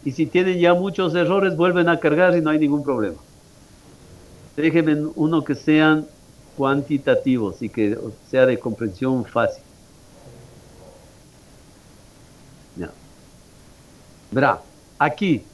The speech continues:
supóngase. Ya. Cojamos esta que está con amarilla, me parece bien. Voy a coger esta de aquí, la que estoy señalando. Verán, dice calidad de la información.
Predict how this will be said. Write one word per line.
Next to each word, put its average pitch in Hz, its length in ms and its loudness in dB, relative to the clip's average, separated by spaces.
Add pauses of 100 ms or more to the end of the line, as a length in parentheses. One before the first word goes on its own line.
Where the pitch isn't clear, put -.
supóngase. 139 640 -2 (1120)
Ya. 90 140 -18 (560)
Cojamos 170 580 -2
esta 160 320 0
que - 80 -6
está - 260 -4
con 143 160 -2
amarilla, 123 460 -2
me 104 140 -4
parece 101 340 -4
bien. 82 240 -8 (540)
Voy 160 160 4
a 160 100 2
coger 160 360 2
esta 170 240 2
de 156 100 4
aquí, 143 220 -2
la 170 120 2
que - 120 -6
estoy 165 200 -2
señalando. 139 600 0 (2500)
Verán, 143 300 2 (640)
dice 185 280 0
calidad 170 540 4
de 202 120 2
la 190 100 -4
información. 147 720 -4